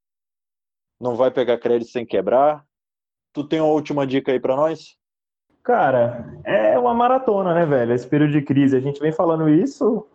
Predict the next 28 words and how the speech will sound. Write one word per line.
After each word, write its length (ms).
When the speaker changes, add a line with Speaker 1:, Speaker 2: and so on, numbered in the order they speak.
Speaker 2:
é, 720
pode 240
ser 180
que 100
tenha 720
uma 180
nova 280
crise 380
depois. 640
Dizem 320
também 300
que 80
essa 160
pandemia, 480
às 80
vezes, 340
é, 180
tem 220
uma, 480
uma 400
retraída 760
depois, 540
né? 520
É, 320
tipo, 760
uma 100
recaída, 640
né? 200